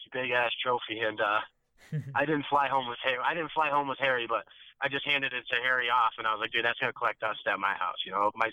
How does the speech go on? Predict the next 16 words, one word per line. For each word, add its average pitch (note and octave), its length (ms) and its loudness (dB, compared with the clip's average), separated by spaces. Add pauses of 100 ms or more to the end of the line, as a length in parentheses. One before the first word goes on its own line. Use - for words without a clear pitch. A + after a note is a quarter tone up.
sit A#2 120 0
in A2 40 -12
my G#2 140 2
car G2 240 -2
for, G#2 80 -8
like, F#2+ 160 -4
a F2+ 80 -8
month." E2+ 200 -2 (520)
So, G2+ 220 0 (400)
you A2+ 100 -6
know, G#2+ 200 2 (580)
I'm, D3+ 160 -4
I'm, F#3+ 160 0
I A3 100 4
just G#3+ 160 -2
wanna D3+ 260 0